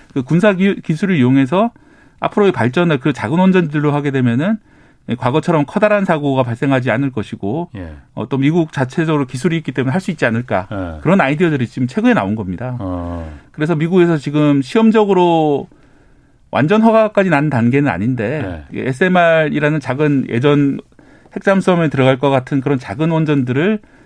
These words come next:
Speaker 1: 여러 개를 묶어서 가동한다든지 아니면 도심 지역에 하나씩 이렇게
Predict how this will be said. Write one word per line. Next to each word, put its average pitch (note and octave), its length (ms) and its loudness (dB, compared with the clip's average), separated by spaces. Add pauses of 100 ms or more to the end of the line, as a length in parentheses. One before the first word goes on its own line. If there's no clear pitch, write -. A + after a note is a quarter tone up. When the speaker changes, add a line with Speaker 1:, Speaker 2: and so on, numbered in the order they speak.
(140)
Speaker 1:
여러 C3 180 4
개를 F3+ 160 4
묶어서 E3+ 340 0
가동한다든지 A2 760 -2
아니면 A#2+ 320 -2
도심 C3 260 0
지역에 C#3+ 260 2
하나씩 D3 400 -2
이렇게 G#2 340 -8